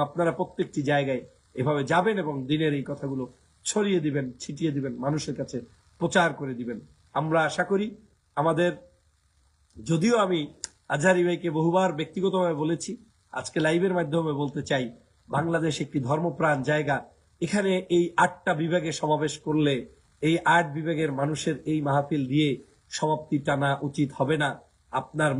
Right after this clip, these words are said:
মিনিমাম চৌষট্টিটা জেলায় চৌষট্টিটা মাহফিল যেন আপনি করতে পারেন। আপনারও সেই তৌফিক আল্লাহ দান করুক, এবং আমাদের দেশবাসীরও সেই চাহিদা পূরণ হওয়ার তৌফিক দান করুক। কারণ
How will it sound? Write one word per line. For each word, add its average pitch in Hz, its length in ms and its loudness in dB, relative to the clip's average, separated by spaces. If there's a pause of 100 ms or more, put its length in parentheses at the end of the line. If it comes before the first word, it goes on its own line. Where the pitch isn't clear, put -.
(100)
মিনিমাম 320 500 6 (300)
চৌষট্টিটা 175 640 0 (120)
জেলায় 160 320 2 (420)
চৌষট্টিটা 269 800 4
মাহফিল 160 420 0
যেন 139 100 -4 (100)
আপনি - 160 -12 (100)
করতে 160 240 -4 (100)
পারেন। 170 240 2 (420)
আপনারও 220 480 4 (120)
সেই 170 200 0 (540)
তৌফিক 170 400 0
আল্লাহ 156 240 2
দান 151 200 2
করুক, 147 200 0 (180)
এবং 139 160 0 (480)
আমাদের 196 380 4 (180)
দেশবাসীরও 147 560 0 (420)
সেই 147 180 0 (100)
চাহিদা 156 360 2
পূরণ 147 280 -2
হওয়ার 139 280 2
তৌফিক 131 320 -2
দান 131 180 2
করুক। 135 240 -4
কারণ 147 180 2